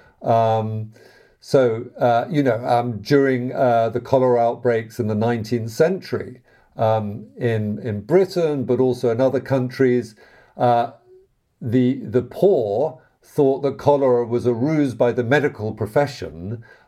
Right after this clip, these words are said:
uh, that the, you know, the medical profession had deliberately poisoned, uh, their drinking water,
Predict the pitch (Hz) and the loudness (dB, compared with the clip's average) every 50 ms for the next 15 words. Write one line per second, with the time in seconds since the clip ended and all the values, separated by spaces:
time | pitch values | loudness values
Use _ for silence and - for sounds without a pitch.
0 | _ - 120 117 113 113 113 120 123 143 131 123 127 127 131 139 120 104 95 113 | _ -2 0 2 2 2 2 0 0 0 0 2 2 0 2 2 0 0 0 0
1 | 110 127 123 - - 110 107 107 104 - 127 113 107 - 104 110 113 98 - - | 0 0 0 0 -2 -4 -4 -2 0 0 0 0 0 -2 -4 -4 -4 -4 -4 0
2 | - 135 131 135 143 117 143 123 120 113 107 110 - - 139 139 127 120 104 110 | 2 4 4 4 2 2 -2 -4 -4 -4 -6 -6 -2 0 2 2 2 2 0 -2
3 | 120 104 104 104 101 - - - 127 110 110 107 117 110 104 - 127 139 135 127 | -2 -2 -2 -6 -6 -6 -4 0 0 0 2 2 0 -2 0 2 0 0 0 -2
4 | - 123 104 98 92 87 92 95 85 - - 101 98 104 110 | -4 -4 -4 -4 -4 -6 -6 -8 -10 -10 -12 -12 -10 -10 -12